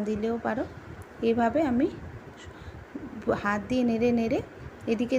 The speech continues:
দুধটাও শুকিয়ে যাবে, ঘন হয়ে আসবে, এদিকে সাবুগুলোর বলটাও একেবারে প্রপার সেদ্ধ হয়ে যাবে, একেবারে কাচের মতো স্বচ্ছ লাগবে দেখতে। এই, এই রেসিপিটা যখন হয়ে যাবে,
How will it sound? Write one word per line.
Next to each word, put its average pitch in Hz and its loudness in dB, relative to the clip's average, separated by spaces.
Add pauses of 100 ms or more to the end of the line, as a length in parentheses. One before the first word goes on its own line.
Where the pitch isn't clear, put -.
দুধটাও 226 2
শুকিয়ে 254 0
যাবে, 302 2
ঘন 233 2 (120)
হয়ে 269 6
আসবে, 320 4
এদিকে 247 2 (400)
সাবুগুলোর 233 4
বলটাও 220 4
একেবারে 240 2 (460)
প্রপার 226 4
সেদ্ধ 208 0
হয়ে 226 2
যাবে, 226 2 (100)
একেবারে 254 2 (140)
কাচের 220 2
মতো 196 -2
স্বচ্ছ 190 0
লাগবে 196 0
দেখতে। 190 -2 (680)
এই, 220 4 (300)
এই 220 6
রেসিপিটা 240 2 (120)
যখন 226 0
হয়ে 220 6
যাবে, 226 6